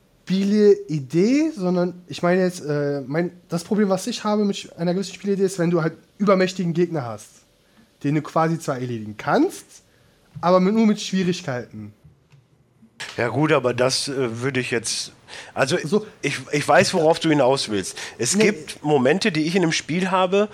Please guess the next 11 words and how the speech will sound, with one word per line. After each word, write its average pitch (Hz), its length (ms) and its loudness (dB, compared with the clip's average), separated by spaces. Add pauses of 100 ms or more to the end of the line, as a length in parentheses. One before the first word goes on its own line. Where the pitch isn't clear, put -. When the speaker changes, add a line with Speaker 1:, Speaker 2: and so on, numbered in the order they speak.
(260)
Speaker 2:
wo 131 160 4
ich 139 180 -2
weiß, 117 400 2
ich 127 180 -4
kann 151 240 2
das 92 160 2
Spiel. 87 360 -8
Ich - 160 -8
bin 151 160 0
jetzt 151 240 2
kein... 170 420 2